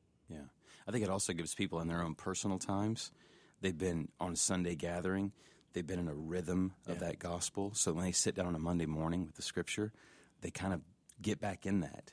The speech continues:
Speaker 1: and,
Speaker 2: Yeah.
Speaker 1: and they personally live in that rhythm. They sit down with their Bible, and it's not just, "Well, what do I do?" They know what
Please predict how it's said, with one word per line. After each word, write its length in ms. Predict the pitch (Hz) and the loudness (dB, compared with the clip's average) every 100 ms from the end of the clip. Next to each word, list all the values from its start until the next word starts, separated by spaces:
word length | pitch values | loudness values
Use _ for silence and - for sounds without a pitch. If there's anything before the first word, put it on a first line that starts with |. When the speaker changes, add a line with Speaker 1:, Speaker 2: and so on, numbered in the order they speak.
| - | -4
Speaker 1:
and, 120 | 87 | -2
Speaker 2:
Yeah. 100 | 101 | -2
Speaker 1:
and 160 | 101 98 | 0 0
they 80 | 95 | 0
personally 880 | - 113 113 - 101 78 76 73 - - - - | 0 2 4 4 4 2 0 -2 -6 -16 -20 -6
live 240 | 92 95 | -2 -2
in 120 | 78 | -2
that 140 | 69 - | -4 -6
rhythm. 300 | 73 65 67 | -6 -4 -4
They 100 | 76 | 0
sit 200 | - - | 0 0
down 200 | 101 90 | 2 2
with 100 | 90 90 | 2 0
their 100 | 80 | 0
Bible, 300 | 87 85 85 | 0 2 0
and 100 | 80 | 0
it's 160 | - | 0
not 140 | 85 82 | 0 0
just, 160 | 85 82 | -2 -2
"Well, 100 | 82 | 0
what 60 | |
do 60 | 90 | 0
I 60 | 78 | -2
do?" 460 | 71 101 82 76 - _ - | -2 -2 0 -4 -8 _ -2
They 120 | 90 | 2
know 320 | 87 90 107 | 4 4 4
what 400 | 80 82 - | 2 -2 -4